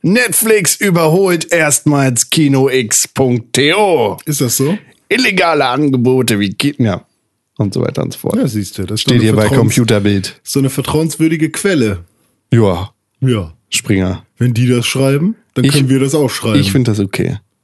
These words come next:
Speaker 2: Okay.
Speaker 1: Ich find das wirklich okay.
Speaker 2: So, weiter im Text.
Speaker 1: <laughs> Weiter im Text. René, du erinnerst dich wahrscheinlich noch sehr, sehr gut an Patrice Desilets.
Speaker 2: Ja, sehr gut, du hast mir das vorhin noch mal extra
Speaker 1: <laughs>
Speaker 2: erklärt,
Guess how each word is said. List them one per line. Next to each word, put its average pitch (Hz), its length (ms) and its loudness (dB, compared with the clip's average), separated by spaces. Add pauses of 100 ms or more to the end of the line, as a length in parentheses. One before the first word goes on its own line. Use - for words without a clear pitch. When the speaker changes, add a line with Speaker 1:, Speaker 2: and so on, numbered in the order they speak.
Speaker 2:
Okay. 170 320 -4 (440)
Speaker 1:
Ich - 160 -2
find 101 220 -4
das - 240 -8
wirklich - 280 -10
okay. 123 180 -2
Speaker 2:
So, 120 140 0
weiter 139 280 0
im 113 120 0
Text. - 400 -4 (160)
Speaker 1:
<laughs> - 960 -8
Weiter 143 260 2
im 117 80 2
Text. 107 300 0
René, 131 240 4
du 127 160 4
erinnerst 151 480 2
dich - 360 -2
wahrscheinlich 135 920 0
noch 120 460 0
sehr, 131 640 2 (160)
sehr 117 500 2
gut 123 340 0
an 113 380 0
Patrice 139 760 -2 (120)
Desilets. 127 760 0 (480)
Speaker 2:
Ja, 135 580 2 (840)
sehr 143 300 2
gut, 120 260 0
du 131 120 2
hast 139 240 0
mir 131 60 2
das 123 160 0
vorhin 135 280 2
noch 135 160 2
mal 131 160 2
extra 127 340 0
Speaker 1:
<laughs> - 0 -
Speaker 2:
erklärt, 113 540 -2